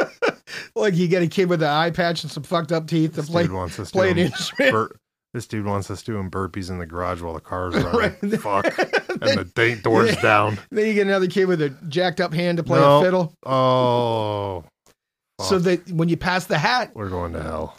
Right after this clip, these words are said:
Speaker 1: and then I want a woman that kinda looks like Cruella, uh, Cruella de Vil,
Speaker 2: No.
Speaker 1: but skinnier like a meth head,
Speaker 2: <laughs>
Speaker 1: playing the piano.
Speaker 2: Oh my God.
Speaker 1: With like a, with, with like a Virginia Slim three thousand hanging out of her mouth while she's
Speaker 2: Why
Speaker 1: playing
Speaker 2: is
Speaker 1: the
Speaker 2: this
Speaker 1: piano.
Speaker 2: a music video already?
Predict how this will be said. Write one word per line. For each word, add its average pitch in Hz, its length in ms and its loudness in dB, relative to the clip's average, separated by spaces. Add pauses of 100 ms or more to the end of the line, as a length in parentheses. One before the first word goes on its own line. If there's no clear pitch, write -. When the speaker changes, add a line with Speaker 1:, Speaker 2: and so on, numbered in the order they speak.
Speaker 1:
and 180 160 2
then 190 140 2
I 180 100 2
want 202 220 2
a 190 40 2
woman 202 320 0
that 175 100 -6
kinda 196 180 0
looks 214 220 0
like 185 160 0
Cruella, 170 580 0
uh, 143 160 0
Cruella 160 460 0
de 151 100 -2
Vil, 151 380 -2
Speaker 2:
No. 135 380 2 (100)
Speaker 1:
but 170 240 0
skinnier 196 520 2
like 165 200 2
a 156 60 2
meth 156 260 0
head, 196 280 0 (100)
Speaker 2:
<laughs> 190 180 0
Speaker 1:
playing 208 240 2
the 175 100 4
piano. 180 480 2 (880)
Speaker 2:
Oh 170 680 0
my 156 440 -2
God. 170 200 2 (340)
Speaker 1:
With - 20 -
like 165 220 -2
a, 202 80 -6
with, 170 240 -2
with 170 140 2
like 170 160 2
a 165 60 2
Virginia 165 460 2
Slim 165 300 0
three 165 240 0
thousand 160 440 0
hanging 165 280 0
out 170 140 0
of 165 60 -2
her 175 60 -2
mouth 165 280 -4
while 151 80 -4
she's 147 100 -4
Speaker 2:
Why 143 140 4
Speaker 1:
playing 170 160 4
Speaker 2:
is - 80 -4
Speaker 1:
the 160 60 0
Speaker 2:
this 156 80 0
Speaker 1:
piano. 160 100 2
Speaker 2:
a - 20 0
music 127 480 -2
video 104 400 -2
already? 98 540 -2